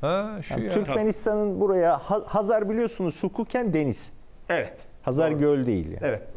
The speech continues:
Speaker 3: doğru.
Speaker 2: Bu da önemli bir konu
Speaker 3: Doğru,
Speaker 2: yani. Bizim
Speaker 3: doğru.
Speaker 2: için çok önemli
Speaker 3: Doğru,
Speaker 2: bir konu.
Speaker 3: doğru.
Speaker 2: Neden çok önemli bir konu? Siz o kısımlara girmediniz ama bu şu. Yani buralarda çok
Speaker 3: Benim
Speaker 2: zengin
Speaker 3: alanım değil o iştir.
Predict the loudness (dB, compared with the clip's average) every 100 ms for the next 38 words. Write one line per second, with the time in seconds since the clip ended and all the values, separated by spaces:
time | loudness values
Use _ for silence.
0 | -8 -2 0 2 2 2 2 2 2 2
1 | 0 0 0 0 0 0 2 2 0 0
2 | 2 2 2 2 0 0 0 -2 -4 -4
3 | -2 -2 0 2 2 2 0 0 0 0
4 | 0 0 0 -2 -4 -10 -20 -20 -8 -2
5 | -2 0 -2 -2 -2 2 2 2 0 0
6 | 0 0 0 0 0 0 -2 0 0 0
7 | -4 -12 -18 -18 -18 -18 -4 0 2 2
8 | 2 4 2 2 0 0 0 0 2 2
9 | 2 0 -2 -2 -4 -6 -14 -14